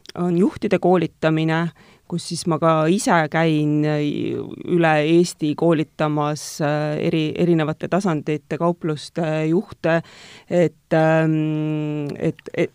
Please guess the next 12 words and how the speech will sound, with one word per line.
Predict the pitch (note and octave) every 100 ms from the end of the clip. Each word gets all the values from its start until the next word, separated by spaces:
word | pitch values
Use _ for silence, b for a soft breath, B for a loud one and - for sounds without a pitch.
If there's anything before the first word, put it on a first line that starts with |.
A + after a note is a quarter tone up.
| -
et | - D3+
noh, | E3+
minu | F#3+ F#3+ E3+
enda | F#3 F3+ D#3+
jaoks | E3 D3+ -
on | D#3
see | D#3
kohutavalt | F3 F#3 - D3 C#3+
hea | F3+ D#3+
kogemus | D#3+ F3 D3 C#3 D3 -
saada | D#3 D3+ D#3
seda, | D3 D3 D3